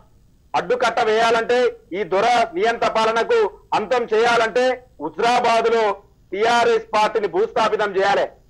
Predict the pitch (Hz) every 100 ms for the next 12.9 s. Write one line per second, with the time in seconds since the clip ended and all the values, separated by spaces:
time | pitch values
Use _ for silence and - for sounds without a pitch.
0 | - 190 180 170 202 247 240 226 226 220
1 | 226 214 220 220 214 220 170 165 202 233
2 | 247 233 226 226 220 214 214 220 214 -
3 | - - 180 202 233 233 233 220 233 220
4 | 233 208 226 226 226 220 190 202 226 233
5 | 226 208 175 226 226 220 214 208 - 214
6 | 214 214 208 202 214 196 - - - 196
7 | - 214 - _ - 175 233 240 240 233
8 | 233 208 208 226 226 220 220 214 208 208
9 | 214 214 208 170 185 233 240 226 226 226
10 | 220 214 208 220 220 220 220 208 220 190
11 | - _ _ - 190 233 233 233 226 220
12 | 196 214 226 226 185 - _ -